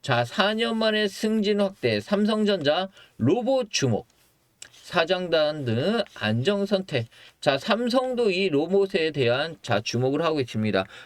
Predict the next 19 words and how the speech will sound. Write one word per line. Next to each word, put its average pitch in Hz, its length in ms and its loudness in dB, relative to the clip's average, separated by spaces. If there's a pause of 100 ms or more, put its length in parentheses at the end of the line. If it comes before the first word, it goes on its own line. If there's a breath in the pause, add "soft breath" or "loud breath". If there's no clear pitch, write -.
자, 120 200 2
레인보우 269 600 2
로보스틱이 196 800 0
있는데 143 380 0
추가적인 214 640 0
로봇 135 300 0
기업을 139 360 0
인수합병 139 520 -2
진행을 127 420 -2
하고 160 180 -2
있다. 92 320 -4 (380 loud breath)
자, 127 180 2
삼성전자 214 920 0
에이아이 175 560 2
로봇 170 340 0
인재 135 480 0
전방위 180 600 0
수혈 226 320 0
나섰습니다. 185 1200 0